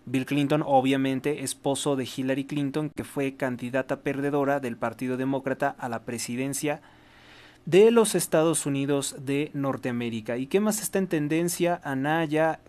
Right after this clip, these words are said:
Claudia Sheinbaum y Tijuana. Anaya, ¿por qué? Por Ricardo Anaya. Ricardo Anaya dice romper el silencio. El senador panista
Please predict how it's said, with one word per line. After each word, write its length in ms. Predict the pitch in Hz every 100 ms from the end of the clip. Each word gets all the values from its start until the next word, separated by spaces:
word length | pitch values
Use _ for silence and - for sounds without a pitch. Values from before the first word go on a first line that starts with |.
| -
Claudia 360 | 151 143 139
Sheinbaum 560 | 131 - 160 165 175 185
y 140 | - 139
Tijuana. 720 | 123 117 147 139 117 107 - - - _ _ _ _ _ - _ - - _ _ - -
Anaya, 600 | 127 165 196 156 170 175
¿por 180 | 131 131
qué? 140 | 120
Por 220 | - 123
Ricardo 420 | 127 - 147 143
Anaya. 460 | 139 127 117 110 107 - _ _
Ricardo 440 | 127 139 175 165 156
Anaya 320 | 156 165 156
dice 260 | 156 -
romper 400 | 151 143 131 147
el 120 | 151 135
silencio. 720 | 139 135 175 170 170 175 170
El 240 | 147 135 123
senador 520 | 135 131 135 147 143
panista 680 | 139 131 180 185 - 170